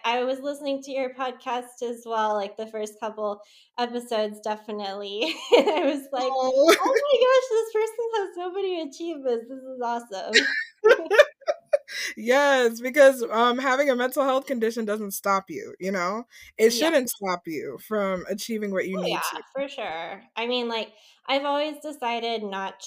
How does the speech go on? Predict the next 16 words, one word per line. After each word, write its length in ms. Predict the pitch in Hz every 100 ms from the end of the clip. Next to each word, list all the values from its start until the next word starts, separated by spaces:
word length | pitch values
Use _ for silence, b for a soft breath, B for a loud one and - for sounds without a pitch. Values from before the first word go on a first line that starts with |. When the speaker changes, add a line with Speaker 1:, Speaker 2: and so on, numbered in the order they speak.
| -
Speaker 1:
to 280 | 208 190 -
identify 1080 | 190 185 180 170 202 - 214 185 185 185 185 -
as, 400 | 180 165 165 180
you 100 | 180 170
know, 160 | - -
that 280 | 190 180 -
girl 200 | 202 185
with 140 | 185 185
bipolar. 960 | - - - - - - 190 214 226 226 _
Like, 260 | 190 185 175 190
I've 160 | 202
always 320 | 190 185 170
Speaker 2:
Right. 60 | 165
Speaker 1:
just 180 | - - 196
been 120 | 180
like, 280 | 175 175